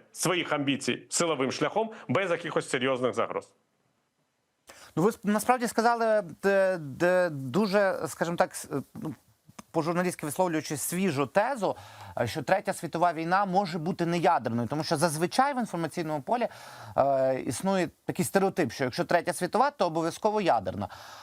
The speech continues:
Speaker 2: А тоді хотілося б з вами поговорити про сценарії, е, на ваш погляд, реалістичні, на жаль, реалістичні, як ця Третя світова, е, війна може,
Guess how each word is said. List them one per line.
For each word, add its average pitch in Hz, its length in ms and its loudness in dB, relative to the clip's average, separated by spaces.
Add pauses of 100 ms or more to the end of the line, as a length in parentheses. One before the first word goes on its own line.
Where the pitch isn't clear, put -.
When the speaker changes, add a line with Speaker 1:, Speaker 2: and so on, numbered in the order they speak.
(840)
Speaker 2:
А 131 60 2
тоді 196 360 0
хотілося 220 400 -2
б 208 100 0
з 190 60 -4
вами 208 240 2
поговорити 202 800 0
про 196 260 2
сценарії, 202 720 0
е, 123 360 2
на 143 120 2
ваш 190 180 4
погляд, 156 440 0
реалістичні, 180 1000 0 (380)
на 151 120 4
жаль, 165 300 2
реалістичні, 143 840 0
як 147 300 2
ця 160 220 2
Третя 147 280 0
світова, 139 520 0 (460)
е, - 20 -4
війна 135 300 0
може, 139 320 0